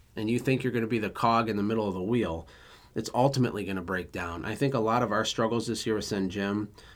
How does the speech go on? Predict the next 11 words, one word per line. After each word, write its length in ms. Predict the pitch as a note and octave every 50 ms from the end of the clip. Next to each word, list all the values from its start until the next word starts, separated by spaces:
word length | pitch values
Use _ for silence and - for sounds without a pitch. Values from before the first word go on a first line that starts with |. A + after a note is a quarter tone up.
| - - -
that 240 | G#2+ G2+ G2 - -
still 300 | - - - F3+ E3+ C#3
aren't 240 | F#2+ A2+ A2 - -
totally 340 | - A#2 A#2 A#2 A2 G2
fixed 500 | - - - G2+ G#2+ B2+ B2 - - -
have 280 | - A2+ A2+ A2 G2 F#2 - - - F#2 G2+
been 160 | B2 B2 B2+
the 60 | B2+
result 380 | A2+ G2+ F#2 G#2 F#2+ G2 F#2+ -
of 180 | F#2 E2 D#2
that. 280 | F2 E2+ D#2 D2 -